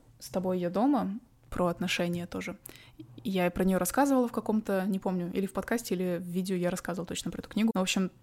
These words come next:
там в одной из глав как раз-таки разбирается эта тема, и я недавно эту книгу перечитывала, как раз прочитала вот эту главу про развитие партнера и про, ну, вот это ощущение разницы, что ты развиваешься, а партнер стоит на месте.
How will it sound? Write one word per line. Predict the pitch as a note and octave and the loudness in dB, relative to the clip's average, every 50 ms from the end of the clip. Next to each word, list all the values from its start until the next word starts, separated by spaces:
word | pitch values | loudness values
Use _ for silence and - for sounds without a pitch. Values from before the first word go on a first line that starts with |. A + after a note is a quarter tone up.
| - - | -8 -2
там | - F#3+ F#3 | 0 4 6
в | F3+ | 6
одной | F3+ F#3 F#3+ F#3 F#3 | 6 6 4 2 2
из | F3+ | 2
глав | F#3+ G3 A3+ B3+ | 4 2 2 4
как | - G3+ - | 0 -4 -2
раз-таки | F#3+ F#3 - - - - | -2 -4 -4 -6 -4 -2
разбирается | F#3 E3+ F#3 F#3+ F#3 F3+ F3 - F3 | -2 0 2 2 2 2 0 -2 -4
эта | F3 - F3 | -6 -6 -4
тема, | - G#3+ A#3 C4 C4+ A#3+ - G3 | 2 4 6 8 6 6 6 4
и | F#3+ | 4
я | G3 G#3+ | 4 4
недавно | G#3+ G3 G3 G3+ G3+ F#3 | 4 4 4 4 4 2
эту | F3+ F#3 - | 0 -2 -2
книгу | - F#3+ F#3 F3+ | -2 -2 -2 -2
перечитывала, | - F#3 F#3 - - C4+ - D4+ C#4+ A#3 G3 F#3+ F#3+ - _ - | -4 -6 -6 -4 -4 -4 0 2 2 4 4 2 -2 -6 _ -4
как | G3 F#3 - | -2 0 4
раз | - G3+ - | 2 2 2
прочитала | - - - - - - F#3 F#3 F3+ | 0 -4 -4 -4 2 4 4 4 4
вот | E3+ E3 - | 4 2 -2
эту | - - | -4 -4
главу | D#3+ F3+ F3 E3+ E3+ F3+ F3+ A3+ D#4 D#4 - - - - - _ _ | -4 0 -2 -2 0 0 0 0 0 -2 -6 -20 -20 -20 -20 _ _
про | - F3+ F#3 F3+ F3+ F3 F3+ F3+ F3+ - - - _ _ - | -2 0 2 4 4 4 4 2 0 -4 -10 -18 _ _ -6
развитие | - F#3 F3+ F3 F3 F3+ F3 - - F#3 F3 E3+ F3+ G3+ F3+ - - - _ - - | -2 -2 0 0 0 -4 -4 -4 -2 -2 0 0 -2 -4 -8 -12 -20 -20 _ -20 -10
партнера | - F#3 - - G#3+ G#3+ B3 B3+ B3+ A#3 A3 G3+ - - - | -10 -10 -6 -4 -2 0 2 2 2 2 2 -2 -6 -4 -4
и | G3 F3+ | -4 -4
про, | - G#3+ F#3 F3 F3 F3 E3+ E3+ E3 - - - | 0 0 2 2 4 2 2 0 -2 -4 -4 0
ну, | G3+ G3+ F#3+ | 2 2 2
вот | F3+ - | 2 0
это | F3 - F3 | 0 -2 -2
ощущение | F3 - E3+ - F#3+ F#3 F3+ F3 | -4 -2 -2 0 0 0 2 2
разницы, | E3+ D#3+ E3 E3 E3 E3 - - - | 2 0 0 0 -2 -6 -8 -6 -8
что | - - F3 | -6 -6 -6
ты | - E3 | -6 -4
развиваешься, | E3+ E3 F3 F3 E3+ F3 F#3 A3+ G#3+ G3 - - - F3 - - | -6 -6 -4 -4 -2 0 0 0 0 0 -2 -2 -2 -4 -4 -4
а | E3+ E3 | -6 -6
партнер | - - - - - E3 F3 - | -6 -8 -8 -4 -4 -4 -4 -4
стоит | - - D#3+ E3 - - | -6 -6 -6 -6 -4 -2
на | |
месте. | E3 F#3+ C#4 D4 - - A3 G3+ | 0 0 0 -2 0 -2 -4 -4